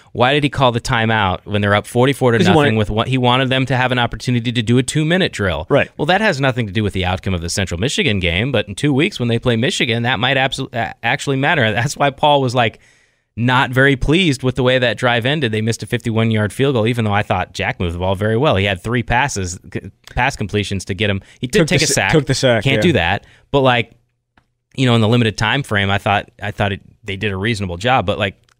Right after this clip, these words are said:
Speaker 1: I look at it like that, is it's
Speaker 2: Which is
Speaker 1: for the
Speaker 2: fine.
Speaker 1: future. It's not for this moment. Yeah,
Speaker 2: Sure.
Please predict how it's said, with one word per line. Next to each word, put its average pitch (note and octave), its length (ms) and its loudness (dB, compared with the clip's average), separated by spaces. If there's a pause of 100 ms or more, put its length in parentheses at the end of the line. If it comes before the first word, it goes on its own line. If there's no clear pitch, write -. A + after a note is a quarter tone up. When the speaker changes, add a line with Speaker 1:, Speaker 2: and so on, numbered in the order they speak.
(140)
Speaker 1:
I C#3 200 0
look D#3+ 220 2
at B2+ 140 0
it G#2+ 60 0
like F#2+ 240 -4
that, E2+ 340 -2
is E2+ 360 -6 (1080)
it's A#2+ 100 0
Speaker 2:
Which A2 80 -2
is - 40 -4
Speaker 1:
for F3+ 180 4
the C#3+ 80 4
Speaker 2:
fine. C3 80 0
Speaker 1:
future. A2+ 280 2
It's G#2+ 140 -2
not B2+ 160 0
for G#2+ 140 -6
this G#2+ 180 0
moment. G2 340 0
Yeah, G2 160 0
Speaker 2:
Sure. C#3+ 160 0